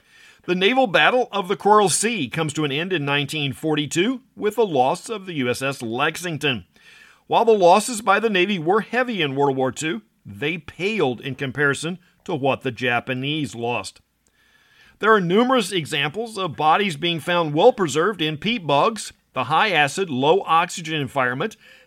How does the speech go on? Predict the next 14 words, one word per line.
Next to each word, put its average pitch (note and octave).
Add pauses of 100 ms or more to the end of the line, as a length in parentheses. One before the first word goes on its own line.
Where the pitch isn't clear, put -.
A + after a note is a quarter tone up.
may B2+
be A#3+
one G3
of F#3+
the F#3
best D#3
methods C3+
to -
preserve E3
bodies C#3+
for F#3+
extremely F#3+
long E3+
periods. F#3+